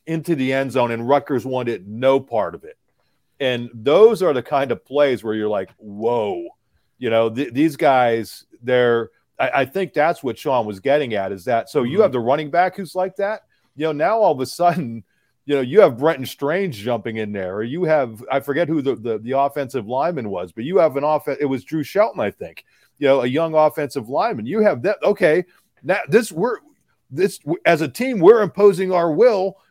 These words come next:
Speaker 1: I'm getting in on this too. And the whole mass went in for a touchdown. I thought that was his most impressive run in that game, not the, not the fifty plus yarder.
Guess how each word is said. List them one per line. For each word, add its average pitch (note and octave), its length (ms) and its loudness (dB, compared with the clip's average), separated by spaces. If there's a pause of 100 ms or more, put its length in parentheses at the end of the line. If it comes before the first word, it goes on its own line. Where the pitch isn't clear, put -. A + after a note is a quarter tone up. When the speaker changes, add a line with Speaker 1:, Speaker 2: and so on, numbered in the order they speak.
(120)
Speaker 1:
I'm A3+ 200 2
getting F#3 280 2
in F#3+ 160 2
on G3 180 0
this G3+ 220 -2
too. B3 340 -4
And C3 140 -6
the C#3 100 -2
whole F#3+ 260 4
mass F#3 720 -6
went D3 240 -6
in C#3 340 -6
for C#3 200 -6
a C3+ 40 -6
touchdown. D3+ 460 -4
I F#3+ 100 -4
thought G#3+ 200 -4
that F3+ 180 2
was D#3 80 -10
his C#3 160 -8
most D3+ 240 -2
impressive D3 480 -6
run F3 180 -4
in A#3+ 100 -8
that G#2+ 200 -6
game, C3 300 -4
not F3 240 2
the, E3 120 -2
not F#3 280 2
the D#3+ 80 -4
fifty E3 320 -8
plus D3 320 -6
yarder. F3+ 420 -6